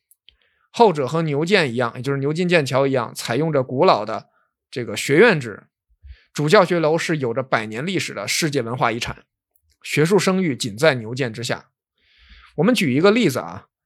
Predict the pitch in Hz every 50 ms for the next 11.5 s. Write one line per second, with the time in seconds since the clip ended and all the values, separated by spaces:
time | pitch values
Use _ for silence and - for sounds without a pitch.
0 | _ - - 165 - 220 208 196 196 233 247 254 247 220 175 147 135 123 131 156
1 | 175 208 233 233 202 175 160 160 170 185 247 262 247 165 139 131 151 123 117 110
2 | 113 113 120 147 180 180 - 156 131 143 156 180 160 135 113 - - 113 101 113
3 | 127 127 - 120 107 92 104 135 139 117 101 98 95 90 - _ _ _ _ _
4 | _ _ _ _ - 151 143 160 185 170 139 117 107 120 - _ - - - -
5 | 254 208 - 220 180 143 - - 127 147 143 135 143 151 170 151 135 131 - 131
6 | 123 143 190 190 208 147 110 117 143 143 143 147 147 147 120 101 - _ _ _
7 | _ _ - 196 208 202 170 165 170 - 139 123 156 208 190 156 - 107 107 -
8 | 95 - - - _ _ _ _ _ _ _ _ _ _ _ _ _ - 110 98
9 | - - - - - - - 190 180 170 185 208 - - - 165 - - 226 185
10 | 165 - 135 - - - - - - - - 269 247 170 139 170 147 120 107 101
11 | 92 120 120 113 110 - 107 113 110 104